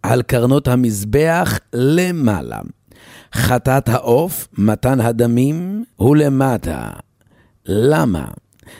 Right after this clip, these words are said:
למה מתן דמים של חטאת בהמה על קרנות המזבח למעלה וחטאת עוף למטה? כך אומרת תחילת המשנה במסכת כינים. התשובה היא, אומר הגאון רב משה פיינשטיין,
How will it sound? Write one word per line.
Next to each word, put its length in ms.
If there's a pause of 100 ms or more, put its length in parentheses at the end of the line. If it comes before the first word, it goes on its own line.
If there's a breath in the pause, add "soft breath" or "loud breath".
(120)
למה 340
מתן 440
דמים 320
של 200
חטאת 420
בהמה 400
על 80
קרנות 400
המזבח 640
למעלה 480
וחטאת 560
עוף 420
למטה? 800 (540 loud breath)
כך 220
אומרת 600 (120)
תחילת 480
המשנה 520
במסכת 680
כינים. 340 (1080 loud breath)
התשובה 400
היא, 180
אומר 360
הגאון 280
רב 160
משה 360
פיינשטיין, 560